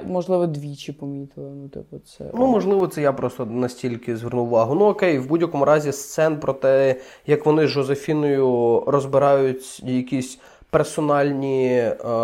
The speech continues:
Speaker 2: відносини, м, щодо того, що в них немає нащадка,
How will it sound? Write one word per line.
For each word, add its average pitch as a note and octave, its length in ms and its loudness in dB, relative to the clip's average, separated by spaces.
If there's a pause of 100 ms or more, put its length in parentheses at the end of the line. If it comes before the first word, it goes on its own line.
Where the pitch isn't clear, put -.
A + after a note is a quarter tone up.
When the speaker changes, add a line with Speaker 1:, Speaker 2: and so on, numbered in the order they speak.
Speaker 2:
відносини, C#3+ 640 0 (200)
м, B2 260 -4
щодо C#3 260 0
того, C3+ 280 0
що C3+ 180 -2
в C3+ 40 0
них C#3 220 -2
немає B2+ 540 2
нащадка, D3 680 0